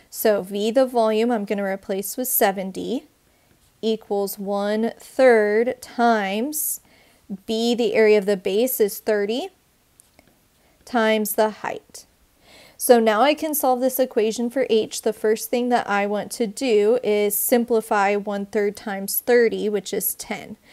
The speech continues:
So it's gonna be seventy equals ten H, and the last step to solve for H is divide by ten. And seventy divided by ten is seven. So the height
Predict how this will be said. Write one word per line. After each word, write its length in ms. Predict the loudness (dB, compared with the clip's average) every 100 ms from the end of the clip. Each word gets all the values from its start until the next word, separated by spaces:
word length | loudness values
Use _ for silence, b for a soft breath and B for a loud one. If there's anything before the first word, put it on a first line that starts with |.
| b b
So 160 | -6
it's 120 | -6 -4
gonna 180 | -4
be 160 | -2 -4
seventy 680 | -2 -2 -2 -2 -4 -4 -4
equals 460 | -6 -6 -6 -6
ten 500 | -10 -10 -8 -4 -6 -4
H, 540 | -2 -4 -6 -14 -16 b b b -4
and 180 | -2 0
the 80 |
last 320 | 2 2 0 0
step 240 | -2 -2
to 100 | -6
solve 300 | -2 0 0
for 160 | -4 -4
H 360 | 0 0 -4 -4
is 200 | -4 -2
divide 800 | -2 -2 0 -2 0 -2 -2 -4
by 220 | -2 -2 -2
ten. 540 | -8 -14 -14 -12 -18 _ b b b -8
And 180 | -6
seventy 480 | 2 2 4 2 2
divided 460 | 2 2 2 0 -2
by 180 | -4 -4
ten 460 | -6 0 2 2 -2 -4
is 420 | -2 -2 -2 -4 -6
seven. 800 | -6 -6 -2 -2 -2 -6 -14 -20 b b
So 560 | -6 2 2 2 -4 -8
the 160 | -6 -6
height 640 | -6 -4 0 0 -2 -10